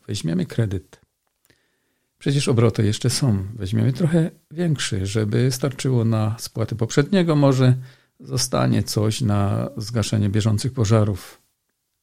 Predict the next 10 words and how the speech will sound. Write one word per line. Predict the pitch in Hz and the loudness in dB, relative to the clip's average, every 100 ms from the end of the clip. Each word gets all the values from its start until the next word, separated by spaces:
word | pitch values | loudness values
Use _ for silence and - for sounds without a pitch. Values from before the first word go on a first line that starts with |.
| - | -6
Oddech. | 107 104 95 104 - - _ _ _ _ _ _ _ _ _ _ _ | -6 -6 -10 -12 -16 -20 _ _ _ _ _ _ _ _ _ _ _
Kupiliśmy | 233 _ 151 139 131 131 123 - | -20 _ -14 -4 0 2 0 -2
chwilową | - 127 123 110 113 | -8 -6 -4 -2 -2
ulgę. | 113 95 - 92 - _ _ _ _ _ _ _ | -2 -4 -4 -10 -12 _ _ _ _ _ _ _
Można | - 104 110 | -6 -2 -2
odsapnąć. | 127 127 - 127 107 98 - - _ _ _ _ _ _ _ _ _ _ - | -2 -4 -6 -6 -10 -12 -18 -20 _ _ _ _ _ _ _ _ _ _ -10
Ale | 110 107 | -4 -4
to | 117 | -4
tylko | - 107 - 110 110 | -2 -4 -2 -2 -2
pozory, | - 104 131 120 98 | -4 0 2 0 -4